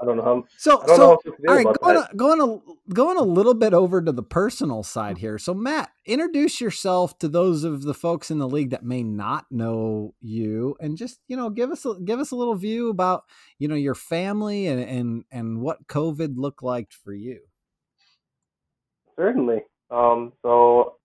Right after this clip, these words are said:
Speaker 1: again, my name is Matt Harding. Um, I met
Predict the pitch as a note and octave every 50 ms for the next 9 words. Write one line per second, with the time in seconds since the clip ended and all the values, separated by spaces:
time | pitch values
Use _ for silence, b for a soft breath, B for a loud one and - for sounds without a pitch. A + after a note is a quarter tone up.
0 | _ _ _ _ _ _ _ _ _ _ _ _ _ _ _ _ _ _ _ _
1 | _ _ C3+ B2 A#2 A#2 C3 D3+ - - A2 A2+ A#2 A#2+ A#2+ A#2 A#2+ A#2+ A#2 A2+
2 | A#2+ A2+ A2+ C3 D3+ D#3 - - A2+ A2+ A2+ A2+ A2 A2 G#2+ A2+ A2+ - G#2+ A#2
3 | A#2 A#2+ A#2